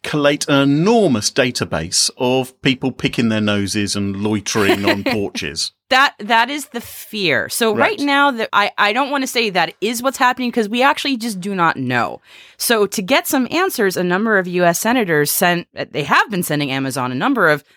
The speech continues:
Speaker 2: very official letters, and I, I included one for the show notes, saying, "Hey, Amazon, what are you doing with all this?" 'Cause there's also some questions about, you know, some of their contractors are based in Ukraine, and that's a whole thing right now in the States. So, like, what is that all about?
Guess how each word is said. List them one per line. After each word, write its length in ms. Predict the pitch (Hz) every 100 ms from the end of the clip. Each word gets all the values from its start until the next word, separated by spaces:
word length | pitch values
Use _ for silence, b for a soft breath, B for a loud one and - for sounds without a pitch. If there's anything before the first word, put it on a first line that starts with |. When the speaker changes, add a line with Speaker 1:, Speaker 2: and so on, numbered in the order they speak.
| _
Speaker 2:
very 240 | 151 147 165
official 340 | 233 - 370
letters, 400 | 240 131 190 - b b b
and 180 | - 147
I, 100 | 139
I 80 | 127
included 360 | 139 151 156 175
one 140 | 185
for 100 | 220
the 60 | 226
show 180 | 139
notes, 320 | 120 117 - - b b
saying, 240 | - 202
"Hey, 180 | 220 392 427
Amazon, 340 | 415 202 127 - _ _
what 180 | 370 453
are 60 |
you 140 | 466 453
doing 240 | 427 453
with 120 | 311 208
all 160 | 165
this?" 240 | 127 113 -
'Cause 140 | 196
there's 180 | 233 240
also 260 | 269 359 381
some 180 | 349
questions 380 | 285 269 - 226
about, 300 | 190 175 - b b b -
you 120 | 147
know, 120 | 127
some 220 | 120 151 147
of 80 | 139
their 120 | 131
contractors 640 | - 175 220 220 233 220
are 60 | 123
based 200 | 131 -
in 60 | 110
Ukraine, 420 | - 240 247 233
and 140 | 135
that's 120 | 139 151
a 20 |
whole 140 | 127
thing 340 | - - 262 254
right 160 | 247
now 140 | 240 240
in 60 |
the 60 | 226
States. 360 | - 226 226 220
So, 160 | 131
like, 140 | 120 180
what 120 | 185
is 80 | -
that 160 | 311 302
all 120 | 294
about? 360 | 294 277 277